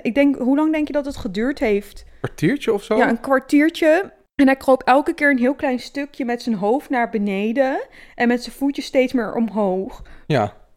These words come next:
Speaker 1: En ik dacht, oké, ik ga echt niet bewegen gewoon en vooral heel veel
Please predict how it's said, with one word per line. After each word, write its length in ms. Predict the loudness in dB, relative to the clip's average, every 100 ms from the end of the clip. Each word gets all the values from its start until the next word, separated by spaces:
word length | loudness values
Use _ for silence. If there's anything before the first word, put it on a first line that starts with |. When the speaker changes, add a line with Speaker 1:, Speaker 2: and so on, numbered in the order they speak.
| _
Speaker 1:
En 220 | 0 2 2
ik 120 | 2
dacht, 220 | 0 0
oké, 140 | 2
ik 140 | 2 2
ga 100 | 0
echt 200 | 0 2
niet 320 | 4 4 4
bewegen 420 | 2 2 2 2
gewoon 200 | 0 -2
en 140 | -2 -6
vooral 340 | -4 0 0
heel 340 | 2 0 0 0
veel 400 | 2 2 0